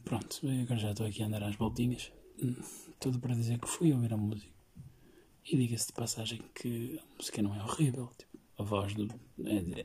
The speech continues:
do Primaço é, é tipo uma Tina Turner com gripe, mas não está horrível. Não vamos ganhar, nem nada que se pareça. Mas o, <laughs> o que é importante é que não está horrível.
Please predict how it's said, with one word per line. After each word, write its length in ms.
do 100
Primaço 560
é, 200
é 40
tipo 180
uma 120
Tina 260
Turner 320
com 180
gripe, 320
mas 160
não 60
está 160
horrível. 340
Não 120
vamos 240
ganhar, 360
nem 140
nada 180
que 80
se 80
pareça. 460
Mas 540
o, 140
<laughs> 160
o 100
que 120
é 40
importante 460
é 40
que 100
não 80
está 200
horrível. 360